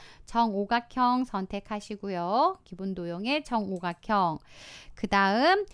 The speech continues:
위치는 제이 삼부터 제이 오 영역에다가 만들겠습니다라고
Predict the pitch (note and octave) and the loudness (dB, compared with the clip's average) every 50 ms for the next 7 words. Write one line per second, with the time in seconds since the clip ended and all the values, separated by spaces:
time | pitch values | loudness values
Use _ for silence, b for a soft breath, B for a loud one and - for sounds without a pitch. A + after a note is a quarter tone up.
0 | b b b B3+ D4 C#4+ - F4 E4+ E4 E4 D#4+ D#4+ E4 D4+ - C#4 B3+ C#4 D4 | b b b -2 -2 0 2 2 4 6 6 6 6 4 4 4 4 4 4 4
1 | D#4+ D#4 D4 C4+ D4 C#4+ - C#4+ C#4+ C4+ C4+ C4+ C4+ C4 - C4+ A#3+ B3 A3+ - | 4 2 2 2 0 -2 2 4 6 8 8 8 8 6 4 2 2 4 2 2
2 | A#3+ B3 B3 A3 F#3+ - G3 G#3 A3 A3+ A3+ A3+ A3+ G#3+ G#3+ G#3+ G#3+ G#3+ G#3 G3 | 2 2 4 4 4 4 4 2 2 2 2 0 0 2 2 2 2 2 2 2
3 | F3 F3 F3 F3+ G3 G3 G3+ G#3+ - - G#3+ G#3 G3+ G3 G3 F#3+ G3+ F#3+ F#3+ F3+ | 2 0 0 0 0 0 0 -2 -2 -2 -2 -2 0 0 0 2 2 4 4 4
4 | F3+ E3 F3 - C4+ D#4 D4+ A3+ F3+ | 4 2 0 2 4 6 6 6 6